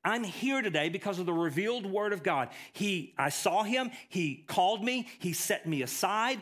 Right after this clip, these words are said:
So therefore, the words that he has to say, he's speaking the word of God to them. Um,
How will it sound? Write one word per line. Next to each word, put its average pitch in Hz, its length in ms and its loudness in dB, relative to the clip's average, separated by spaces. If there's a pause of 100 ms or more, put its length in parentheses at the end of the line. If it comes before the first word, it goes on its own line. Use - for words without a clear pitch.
(140)
So - 140 -2
therefore, 196 540 -2
the 151 120 -2
words 190 440 0
that 226 120 -2
he 208 140 -2
has 208 240 0
to 165 80 -6
say, - 260 -4
he's 165 220 -6
speaking 139 800 -10 (920)
the 131 80 -8
word 110 200 -10
of - 80 -16
God 160 420 -4
to 107 80 -16
them. 85 160 -20 (1700)
Um, 123 520 -4